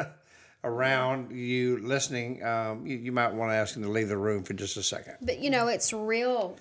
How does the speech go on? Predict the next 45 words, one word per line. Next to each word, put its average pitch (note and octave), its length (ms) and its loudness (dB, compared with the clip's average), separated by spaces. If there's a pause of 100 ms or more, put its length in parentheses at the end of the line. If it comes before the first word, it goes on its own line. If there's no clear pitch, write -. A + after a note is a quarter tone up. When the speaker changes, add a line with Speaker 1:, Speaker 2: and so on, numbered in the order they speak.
(100)
Speaker 2:
and G#3 280 -4
this G3+ 140 4
stuff A3 220 6
Speaker 1:
Yeah. B2+ 140 10
Speaker 2:
happens A3 580 4
in G#3+ 200 -2
society. G3+ 640 4
Speaker 1:
It's E3+ 100 6
in C#3+ 120 8
the D3+ 60 6
Bible, G3 440 6
Speaker 2:
Yeah, G#3 300 4
Speaker 1:
so. - 80 -2
Speaker 2:
and G#3+ 100 0
so A#3 160 4
if A3 140 -2
you're, A3+ 280 2 (460)
if B3+ 200 -2
you're B3+ 260 4
kinda D4+ 680 6
in C#4 120 6
that C4+ 180 6
mood C4 460 4
after A#3+ 300 2
being B3 360 4
with A#3+ 180 0
maybe A#3 300 4
some, A#3 480 2
some A#3 240 0
family A3+ 320 4
members A#3 420 2
that A3+ 120 2
you A3+ 100 -2
feel A3 140 2
like G#3+ 160 2
there G#3 100 2
was G#3 80 0
a G#3 60 0
lot G3 180 6
of A3 120 2
trouble, A3 340 4
or A3 260 4
it G#3+ 100 4
all G#3+ 200 6
comes A3+ 320 -2